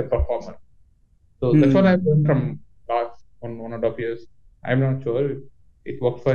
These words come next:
Speaker 1: everyone, but yeah. That's
Speaker 2: So the,
Speaker 1: the problem.
Speaker 2: uh, what you're, like, trying to establish, the connect between the audience and the comic has to be there for everything to work and fall into place.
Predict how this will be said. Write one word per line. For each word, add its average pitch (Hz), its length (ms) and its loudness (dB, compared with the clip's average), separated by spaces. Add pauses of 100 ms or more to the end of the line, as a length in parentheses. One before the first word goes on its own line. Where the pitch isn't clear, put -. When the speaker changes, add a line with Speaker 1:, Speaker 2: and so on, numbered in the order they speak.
Speaker 1:
everyone, 120 380 -4
but 127 100 -6 (140)
yeah. 117 100 -10 (800)
That's 120 140 -2
Speaker 2:
So 277 120 6
the, 262 60 4
Speaker 1:
the 202 60 2
problem. 156 500 2
Speaker 2:
uh, 151 260 -10
what 165 160 2
you're, 226 160 2 (440)
like, 160 200 0
trying 147 220 4
to 190 80 4
establish, 185 380 4
the 214 60 0 (120)
connect 175 280 2 (240)
between 185 320 4
the 202 60 8 (120)
audience 156 420 4
and 151 160 6
the 160 140 2
comic 156 280 4
has 139 100 2 (100)
to 180 120 4
be 170 140 6
there 156 180 4
for 165 160 6
everything 143 360 4
to 151 60 6 (120)
work 131 180 2 (140)
and 143 80 6 (100)
fall 127 200 4
into 123 220 6
place. 117 220 0